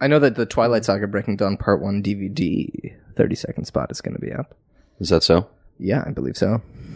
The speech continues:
Speaker 2: That's good. Isn't there another Twilight thing that I sent you from Ann Thompson's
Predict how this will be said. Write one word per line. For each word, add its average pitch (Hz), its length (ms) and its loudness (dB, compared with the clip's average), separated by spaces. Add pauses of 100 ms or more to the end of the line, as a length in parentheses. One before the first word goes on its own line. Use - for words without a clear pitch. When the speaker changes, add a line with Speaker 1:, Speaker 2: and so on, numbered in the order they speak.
Speaker 2:
That's 98 160 -2
good. 87 160 0
Isn't 113 220 2
there 107 100 6
another 87 240 4
Twilight 110 440 2
thing 107 160 2
that 107 100 4
I 107 80 6
sent 110 260 0
you 113 120 0
from 98 200 -2
Ann 92 160 4
Thompson's 98 640 0